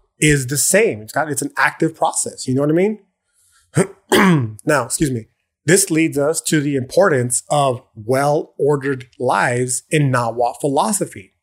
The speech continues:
and how, in turn, their ethics were centered around this idea, okay? Because, again, the better ordered one, one's personal life is, ultimately, this implies,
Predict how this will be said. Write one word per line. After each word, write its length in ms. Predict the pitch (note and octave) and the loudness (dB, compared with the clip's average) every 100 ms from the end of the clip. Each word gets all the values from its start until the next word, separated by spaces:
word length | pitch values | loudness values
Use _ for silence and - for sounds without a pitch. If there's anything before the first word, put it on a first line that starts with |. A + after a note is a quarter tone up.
| _ _ | _ _
and 160 | C#3+ C3 | 0 0
how, 240 | C#3+ C#3 | 0 -2
in 180 | D#3 C#3 | -2 -2
turn, 600 | - G3 F#3+ D#3 C#3 B2 | 0 0 2 2 0 -2
their 220 | C#3+ - | -4 0
ethics 460 | F3+ - D#3 - - | 0 0 -2 -2 -2
were 160 | C3+ | -2
centered 580 | B2 - F3 G#3+ B3 F#3 | 0 0 0 0 0 0
around 240 | C#3+ C3+ | 0 -2
this 160 | B2+ A#2+ | -4 -4
idea, 520 | A#2+ A2 D3 A3 B2+ - _ _ _ | -4 -2 0 2 0 -6 _ _ _
okay? 480 | A#2+ A#2 C#3 D#3 E3 _ - - _ | -6 -2 2 2 0 _ -20 -20 _
Because, 340 | D3 D3+ C#3+ | -2 2 0
again, 360 | C3+ D3+ D3+ A2+ | 0 -2 -2 -2
the 100 | B2 | -4
better 280 | A2 D#3 E3+ | -2 0 0
ordered 600 | - E3+ F#3+ C#3+ C3+ A#2+ | 0 0 2 0 -2 0
one, 260 | C#3+ D3 B2 - | 0 0 -4 -12
one's 380 | C3+ C#3+ D#3 C3 - | -2 0 0 -2 -6
personal 440 | - E3 E3 D3+ C#3 | -2 -2 0 -2 0
life 240 | D3 D3 - | -2 -4 -2
is, 360 | G3 D#3 B2+ F3 | 0 2 0 -2
ultimately, 680 | G#3+ D#3+ C3+ A#2 B2+ D#3+ _ _ _ _ - | -2 -2 -4 -4 -6 -6 _ _ _ _ -2
this 180 | C3+ - | 0 0
implies, 500 | B2 C3 B2 C#3+ | -2 -2 0 -2